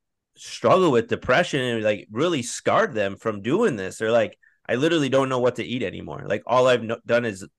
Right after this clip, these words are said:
I've had bars and shakes for three years," you know? So it goes back to that. Like, we should probably learn how to eat everything that you love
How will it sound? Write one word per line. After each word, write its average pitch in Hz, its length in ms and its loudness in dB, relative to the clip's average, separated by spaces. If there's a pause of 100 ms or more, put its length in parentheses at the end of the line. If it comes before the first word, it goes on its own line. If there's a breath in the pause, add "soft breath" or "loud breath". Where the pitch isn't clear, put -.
I've 107 120 -6
had 107 260 -4
bars 110 300 2
and 107 140 -8
shakes 113 320 -2
for 95 140 -6
three 98 280 -6
years," 95 400 -8 (320 soft breath)
you 113 140 -2
know? 110 400 0
So 120 460 0 (420)
it 123 160 -10
goes 156 220 2
back 123 280 -4
to 135 160 -4
that. 92 360 -6 (120)
Like, 107 260 -2
we 131 120 -4
should 131 280 -6
probably 180 640 -2
learn 117 280 0
how 117 180 -2
to 104 140 -4 (100)
eat 110 280 -10
everything 104 840 -4 (220)
that 104 200 -4
you 104 140 -8
love 95 520 0